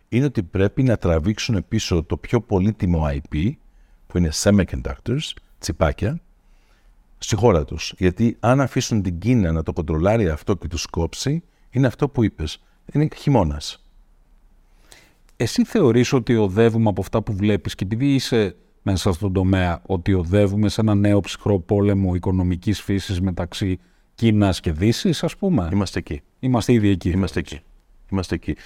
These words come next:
Speaker 1: Αυτή τη στιγμή η αμερικανική κυβέρνηση, ε, περιορίζει τι μπορεί να φύγει για εξαγωγή. Ο Τραμπ έλεγε θα κάνει, θα κάνει, θα κάνει, αλλά ο Biden το έχει κάνει. Και,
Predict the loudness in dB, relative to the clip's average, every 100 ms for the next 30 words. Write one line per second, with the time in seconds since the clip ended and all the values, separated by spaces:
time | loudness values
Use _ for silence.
0 | -6 -4 -2 0 2 2 4 2 2 -2
1 | -4 -4 0 0 0 -4 -4 -6 -6 _
2 | _ _ _ 0 0 0 2 2 4 2
3 | 0 -2 -4 -4 0 2 2 0 -2 -2
4 | 0 0 0 0 2 2 2 0 0 0
5 | 0 0 0 -4 -8 _ _ _ _ _
6 | _ _ _ -20 _ _ -6 0 2 2
7 | 2 2 4 2 -2 -2 -2 -2 -4 -4
8 | -4 -4 -2 -4 -2 2 2 2 2 2
9 | 0 0 -2 -2 -2 -2 -6 _ _ _
10 | _ _ -20 -20 _ _ -20 -20 -20 _
11 | -20 _ _ _ -20 -2 2 4 4 2